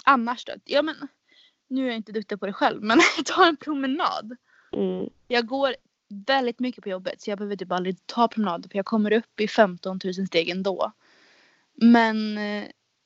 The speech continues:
Speaker 1: alltså, bara promenera lite. Och då inte tio minuter. Ta en halvtimmes promenad varje dag. Man mår så mycket bättre att bara röra på sig lite.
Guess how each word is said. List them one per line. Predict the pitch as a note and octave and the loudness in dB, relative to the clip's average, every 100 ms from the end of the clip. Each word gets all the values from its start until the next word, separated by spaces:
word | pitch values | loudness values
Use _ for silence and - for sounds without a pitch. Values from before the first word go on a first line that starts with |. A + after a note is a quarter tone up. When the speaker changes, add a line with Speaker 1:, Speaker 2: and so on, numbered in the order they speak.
| _ | _
Speaker 1:
alltså, | - B3 - A#3+ A3 - _ | -2 -2 0 0 0 -4 _
bara | - A3+ C4+ G#3+ G3 | -10 2 6 6 2
promenera | - G#3 G#3 G#3 F#3+ F#3 G3+ | -4 -6 -4 -4 -4 -6 -6
lite. | G3 - - G3+ - _ _ - | -6 -10 -14 -14 -18 _ _ 0
Och | A#3 | 4
då | B3 | 6
inte | A#3+ A3+ | 6 2
tio | - A#3+ G#3 | 2 2 2
minuter. | G#3 F3+ F#3 | 0 -4 -4
Ta | A3+ | 2
en | B3 | 4
halvtimmes | B3 C#4 G#3+ - G3 F3+ | 4 4 4 0 -10 -10
promenad | - G3 G3 F#3 F#3 | -10 -6 -4 -4 -2
varje | F3+ F#3 | -2 -2
dag. | F#3+ | -4
Man | G#3 A3+ | 0 4
mår | A#3 A#3+ A3+ G#3 | 4 4 -2 -6
så | - - - G#3+ F#3+ | -12 -16 -10 -6 -4
mycket | F#3+ F#3+ G3 | -4 -4 -4
bättre | F#3 - G3+ | -6 -6 -6
att | F#3+ - | -6 -4
bara | G3+ F3+ F3 | 0 2 0
röra | F#3 F3+ F#3 | -2 -2 -4
på | G3 | -8
sig | G3 | -8
lite. | G#3 G#3 - | -8 -8 -8